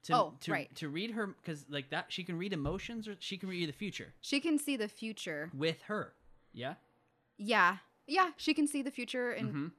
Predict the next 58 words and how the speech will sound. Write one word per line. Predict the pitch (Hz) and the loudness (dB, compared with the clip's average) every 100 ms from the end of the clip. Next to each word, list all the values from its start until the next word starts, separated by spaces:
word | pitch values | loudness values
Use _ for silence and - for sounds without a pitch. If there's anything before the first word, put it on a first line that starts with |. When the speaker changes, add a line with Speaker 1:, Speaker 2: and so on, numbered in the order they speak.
| - | -8
Speaker 2:
well | 180 | -4
Speaker 1:
And | 147 | 0
then | 151 143 135 131 135 | 0 -2 -8 -12 -12
J-, | 131 139 | -4 -2
Jasper | 131 156 170 147 | 0 -2 -2 -2
Dad | 139 135 | -2 -2
can | 127 | -4
change | 156 151 | -2 -2
her | 147 127 | -2 -4
emotions. | 120 123 - 101 98 113 - | -4 -6 -8 -10 -12 -14 -4
Speaker 2:
Yeah, | 196 | 0
I | 180 | 0
guess | 208 214 | -2 -6
he | |
can | 233 220 | -8 -6
change | 208 185 - | -8 -10 -10
people's | 185 170 160 | -10 -10 -10
moods. | 156 143 147 202 254 - - | -8 -8 -8 -8 -10 -12 -4
So | 202 180 180 175 175 175 _ _ _ _ _ _ - | 0 2 2 0 -2 -6 _ _ _ _ _ _ 2
Alice | 190 214 | 2 2
had | 220 185 | -4 -8
said | - 175 170 | -4 -4 -4
that | 160 | -4
they | 175 | -4
were | |
gonna | 170 165 | -4 -6
have | 165 | -8
a | 127 | -10
party | - 151 175 | -8 -8 -6
later | 185 190 190 | -6 -6 -6
on | 190 185 | -6 -6
at | 170 | -8
their | 151 | -10
house | 175 143 170 - | -6 -6 -6 -10
for, | - 156 - | -12 -12 -12
um, | - 151 135 - - 165 - _ _ _ - _ _ | -12 -10 -10 -12 -12 -14 -18 _ _ _ -16 _ _
for | 190 | -4
Bella, | 170 156 180 196 | 0 0 0 0
and | 175 | -2
Bella | 156 | -4
was | 156 151 - _ | -4 -8 -16 _
like, | 127 123 | -16 -14
"Mm, | 180 226 226 | -12 -12 -10
I | |
don't | 220 226 | -10 -10
really | 226 | -10
wanna | 214 175 | -8 -6
go." | 151 147 143 151 170 | -6 -6 -6 -6 -6
And | 147 | -6
then | 160 151 | -6 -6
I | 147 | -6
guess | 156 | -8
Speaker 1:
She's | 104 | -6
Speaker 2:
Jasper | 151 135 | -4 0
Speaker 1:
like, | 135 175 | 0 0
"You'll | 160 | -2
be | |
there." | 117 101 | -6 -10